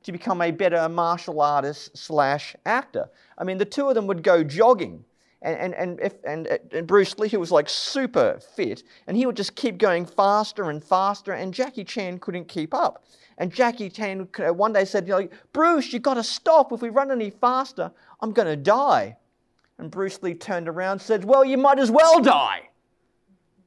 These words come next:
And Jackie Chan was, after a little bit sad, he said, "Well, why would you say that to me?" And Bruce Lee said, "If you put limits on yourself, you might as well be dead because you're going, going nowhere. And those limits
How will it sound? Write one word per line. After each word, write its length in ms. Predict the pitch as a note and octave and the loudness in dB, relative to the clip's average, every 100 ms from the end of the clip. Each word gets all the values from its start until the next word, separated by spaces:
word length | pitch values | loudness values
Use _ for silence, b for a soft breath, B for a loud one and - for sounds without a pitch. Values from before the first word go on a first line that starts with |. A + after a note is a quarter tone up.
| _ _ _ _ _ _ - | _ _ _ _ _ _ -16
And 160 | D#3+ | -12
Jackie 340 | D#3+ F#3+ E3+ D#3+ | -6 -6 -6 -10
Chan 240 | - E3+ | -8 -8
was, 160 | D#3 E3+ D3+ E3 - | -8 -14 -18 -12 -4
after 300 | F3+ G#3+ F3 | -2 -2 -6
a 20 | |
little 80 | D#3 | -8
bit 160 | C3+ C3 - - | -8 -10 -20 -20
sad, 240 | D3+ - C4+ | -20 -8 -8
he 60 | |
said, 180 | E4+ A#3+ | -6 -2
"Well, 100 | C4 | -2
why 220 | A#3+ D4 | 0 -2
would 180 | G4+ F#4 | 0 -2
you 80 | B3+ | -4
say 240 | - C#4+ | -2 0
that 220 | D4 F#4 - | 2 0 -4
to 100 | C3 | -12
me?" 240 | F2+ A#2 _ _ _ _ | -12 -14 _ _ _ _
And 120 | - C#3+ | -16 -6
Bruce 280 | F3 F3+ | -6 -6
Lee 100 | F#3+ | -10
said, 180 | E3+ G3 | -8 -8
"If 120 | - | -6
you 120 | C#4+ C4+ | -6 -4
put 220 | - A#3 | -2 -2
limits 580 | A3+ C4+ E4+ E4+ A#3+ A#3 | 0 2 4 2 0 0
on 200 | F#3 E3 | 0 0
yourself, 580 | D3 C#3 C#3 G#2+ E3 - _ _ _ _ - - | -4 -4 -2 -2 -2 -10 _ _ _ _ -20 -10
you 100 | D4+ | -2
might 240 | G#3 D#3+ | 2 2
as 120 | G#3+ | 0
well 160 | F#3+ G#3+ | 0 0
be 140 | B3+ | 0
dead 480 | C4+ G#4 A4 G#4 - _ _ _ _ - | -2 -2 0 -2 -2 _ _ _ _ -10
because 300 | A#3 - A3 | -8 -2 -2
you're 80 | A3 | 2
going, 320 | A3+ A3+ A#3 | 0 0 0
going 320 | C4 B3+ C4 | 4 4 2
nowhere. 520 | C4 D#4 D#4 D#3+ F#2 - b b | 2 2 4 2 2 -6 b b
And 160 | G#3+ G#3 | -2 2
those 220 | G#3 G3+ | 2 2
limits 760 | A#3+ D#4 E4 F3 - - - | 2 2 4 -2 -2 -16 -18